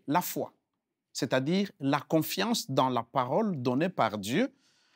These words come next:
av-, sur toutes les promesses qu'il lui a données, mais aussi sur les actes qu'il va faire.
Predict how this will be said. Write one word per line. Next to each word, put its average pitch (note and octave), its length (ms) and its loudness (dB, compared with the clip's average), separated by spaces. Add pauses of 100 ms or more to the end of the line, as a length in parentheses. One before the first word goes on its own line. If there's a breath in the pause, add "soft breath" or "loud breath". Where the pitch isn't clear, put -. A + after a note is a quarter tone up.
(120)
av-, B2+ 180 -8
sur C3+ 320 -2
toutes - 240 0
les D3+ 140 2
promesses C3+ 360 0
qu'il B2+ 160 0
lui A#2 120 2
a A2 80 2
données, A#2+ 320 0
mais D#3 180 2
aussi C3+ 360 0
sur A3 280 -2
les C3+ 260 0
actes A#3 220 -2
qu'il C#3+ 160 -4
va A2+ 140 2
faire. G3 240 2